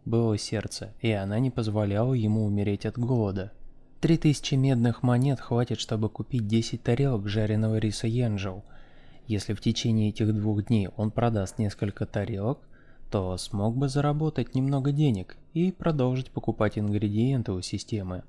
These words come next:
Но если он не сможет ничего продать, система начнёт взимать с него высокие процентные ставки. Система. Сумма кредита, которую ты мне предоставляешь, слишком маленькая. В моей прошлой жизни у меня была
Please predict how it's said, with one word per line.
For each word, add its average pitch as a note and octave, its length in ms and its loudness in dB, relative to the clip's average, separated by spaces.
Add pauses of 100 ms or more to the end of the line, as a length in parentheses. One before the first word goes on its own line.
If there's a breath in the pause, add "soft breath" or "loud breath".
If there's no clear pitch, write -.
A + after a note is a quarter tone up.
(320)
Но B2+ 120 4
если E3 280 2
он C#3 160 4
не C#3+ 100 2
сможет G#2 420 0
ничего G#2 400 0
продать, A2 560 -2
система A#2 480 -2
начнёт D#3 380 2
взимать A2 380 2
с - 80 -14
него A2+ 380 2
высокие A2 600 -2
процентные A#2+ 640 0
ставки. G#2 540 0 (880)
Система. G2+ 540 -2 (500 soft breath)
Сумма B2 320 2
кредита, C3 500 -2 (240)
которую D#3 440 2
ты D#3 140 2
мне D3 140 4
предоставляешь, C#3 800 0 (120)
слишком F#3 420 2
маленькая. G#2 640 0 (420 soft breath)
В G#2+ 140 -2
моей A2 220 4
прошлой G#2 420 0
жизни A2 480 0 (180)
у A2 60 -2
меня G2+ 280 0
была C3 300 0